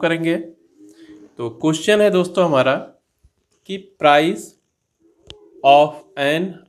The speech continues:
item is increased by ten percent and then decreased by ten percent, what is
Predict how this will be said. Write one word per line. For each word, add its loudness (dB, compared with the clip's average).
item -2
is 0
increased -2
by 4
ten -4
percent -4
and 2
then 2
decreased -4
by 2
ten -4
percent, -6
what 2
is -4